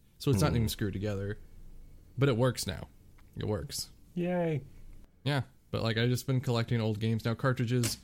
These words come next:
Speaker 1: are, um, they're very pleasing to hold, and they make good noises, and they la-, they're usually better quality than any disc I've ever bought. So,
Speaker 2: They'll,
Speaker 1: that's a
Speaker 2: they'll
Speaker 1: good thing, too.
Speaker 2: last. The only problem that I have with cartridge-based games is that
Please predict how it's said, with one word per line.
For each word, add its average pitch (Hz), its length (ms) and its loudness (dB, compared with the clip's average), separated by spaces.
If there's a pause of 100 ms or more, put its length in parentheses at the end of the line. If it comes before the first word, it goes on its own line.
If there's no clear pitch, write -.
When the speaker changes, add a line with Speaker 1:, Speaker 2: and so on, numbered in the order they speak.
(760)
Speaker 1:
are, 107 100 2
um, 98 520 0
they're 107 160 2
very 107 540 0 (640)
pleasing 120 460 2
to 113 120 -4
hold, 110 460 2
and 107 120 0
they 104 80 2
make 104 200 0
good 101 160 0
noises, 104 420 2
and 98 140 0
they 101 100 2
la-, 101 240 0
they're 107 240 2
usually 156 380 2
better 123 240 2
quality 123 400 2
than 107 220 0
any 113 220 0
disc 101 360 -4
I've 120 120 0
ever 123 160 -2
bought. 143 320 -2 (720)
So, 95 380 -2 (400)
Speaker 2:
They'll, 139 200 6
Speaker 1:
that's 113 140 2
a 120 40 0
Speaker 2:
they'll 131 140 8
Speaker 1:
good 120 80 6
thing, - 20 4
too. 101 60 4
Speaker 2:
last. 87 420 4
The 127 80 4
only 156 240 4
problem 131 320 4
that 120 100 4
I 110 80 6
have 104 200 4
with 92 160 0
cartridge-based 92 920 0
games 98 600 0
is 87 360 0
that 90 300 2